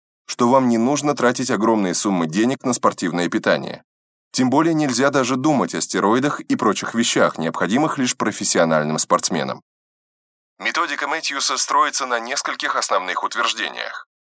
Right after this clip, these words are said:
Не нужно заниматься в спортзале несколько часов подряд.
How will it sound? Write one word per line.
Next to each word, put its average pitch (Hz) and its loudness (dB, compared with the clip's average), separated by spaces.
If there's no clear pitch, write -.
Не 110 2
нужно 151 2
заниматься 117 2
в 113 0
спортзале 107 2
несколько 101 0
часов - -2
подряд. 90 0